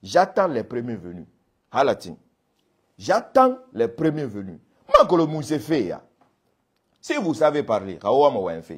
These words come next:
moi je vous donne des solutions pour que vous puissiez trouver,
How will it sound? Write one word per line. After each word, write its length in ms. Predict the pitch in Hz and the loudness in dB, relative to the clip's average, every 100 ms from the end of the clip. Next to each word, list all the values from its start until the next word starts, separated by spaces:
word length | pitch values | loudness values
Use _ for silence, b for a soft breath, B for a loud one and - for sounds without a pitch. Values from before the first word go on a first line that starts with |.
| - | -10
moi 140 | 104 175 | -2 -2
je 100 | 131 | -2
vous 160 | 110 | -8
donne 240 | 107 131 120 | -4 -4 -4
des 120 | 92 | -8
solutions 560 | - 95 87 98 117 117 b b _ | -10 -12 -12 -8 -8 -10 b b _
pour 200 | 151 156 | -8 -6
que 300 | 120 110 - _ _ | -4 -6 -8 _ _
vous 100 | 107 | -16
puissiez 420 | 98 120 117 127 | -12 -12 -10 -12
trouver, 480 | 120 107 95 107 - | -12 -12 -8 -8 -10